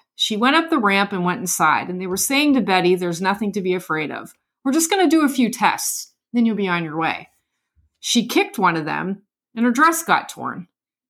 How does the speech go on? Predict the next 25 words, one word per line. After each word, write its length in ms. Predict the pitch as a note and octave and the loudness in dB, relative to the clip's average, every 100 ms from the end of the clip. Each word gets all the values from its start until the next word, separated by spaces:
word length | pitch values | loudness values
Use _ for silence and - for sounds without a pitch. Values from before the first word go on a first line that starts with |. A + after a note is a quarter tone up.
| _ _ _ _ _ | _ _ _ _ _
She 180 | - B3 | -4 -2
was 140 | A3 | 0
taken 280 | C#4+ D4 D#4+ | -2 0 0
into 220 | D#4 D#4+ | 0 2
an 80 | E4 | 2
exam 480 | D#4 A3 F3+ E3 D#3 | 2 2 0 -2 -4
room, 180 | D3+ | -4
and 100 | G3+ | -4
she 140 | G3+ A#3+ | -2 -2
saw 260 | - B3 | 0 2
them 160 | B3 B3+ | 4 2
take 220 | B3 A#3+ | 2 0
Barney 400 | G#3 A#3+ C#4 G#3 | 2 2 4 2
into 240 | E3+ E3+ E3+ | 0 -2 -4
a 60 | |
separate 400 | D#3 D#3+ - D#3 | -4 -6 -6 -8
room. 340 | D3+ C3+ - - | -8 -8 -10 -14
She 240 | - - B3 | -4 0 4
meets 500 | C4 E4 E4 - - _ _ _ _ _ _ _ _ | 4 2 0 -4 -6 _ _ _ _ _ _ _ _
a 80 | G3+ | -6
figure 580 | G3+ C#4 A#3+ C4+ C4 B3+ | 0 0 4 2 2 -2
known 280 | G#3 G#3+ G#3+ | -2 0 2
as 260 | F#3 F#3+ F3+ | 2 0 -2
the 200 | F3+ F#3 | 0 0
Examiner. 760 | E3+ D3+ D#3+ E3 D#3 A2+ D#3+ | 0 0 0 0 -2 -4 -6